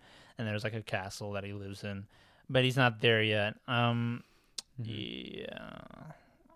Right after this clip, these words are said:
Speaker 1: I don't know much. I
Speaker 2: Wa-,
Speaker 1: completely
Speaker 2: Walpole, re-, just, just a real quick refresher. Walpole banished, like, all the doctors, and s-, 'cause this was,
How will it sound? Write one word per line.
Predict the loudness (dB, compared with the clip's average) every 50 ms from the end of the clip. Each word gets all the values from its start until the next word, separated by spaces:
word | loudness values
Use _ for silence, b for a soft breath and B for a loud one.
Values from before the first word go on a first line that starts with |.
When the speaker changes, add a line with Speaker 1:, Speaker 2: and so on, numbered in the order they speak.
| -14 -10
Speaker 1:
I | -6 -6 -6
don't | -4 -2 0 0 0 0 -2 -4 -6
know | -6 -2 0 2 2 2 2
much. | 2 2 2 2 0 0 -4 -10 -6 0
I | 2 2
Speaker 2:
Wa-, | 4
Speaker 1:
completely | 4 2 -2 0 2 4 6 6 8 6 6 4 4 6
Speaker 2:
Walpole, | 6 6 8 8 10 10 12 12 10 8 6
re-, | 4 0 0 0 -2 -4
just, | 0 2 2 2 0 -2 -4
just | 0 2 2 2 2 0
a | 0 2 4 4 4 2
real | 2 0 -2
quick | 0 0 -2 -2
refresher. | -2 -2 -2 -2 -2 -2 -4 -4
Walpole | -4 -4 -4 -2 0 0 0
banished, | 0 -2 -4 -4 -2 -4 -4 -6 -6 -8 -10 -12 -10
like, | -6 -6 -6 -6 -6 -8
all | -6 -6 -6 -4
the | -6 -8
doctors, | -6 -4 -4 -4 -4 -6 -8 -8 -8 -8 -8 -10 -12 -12
and | -14 -14
s-, | -12 -6
'cause | -4 -4 -2 0
this | 0 0 0 2
was, | 2 2 2 2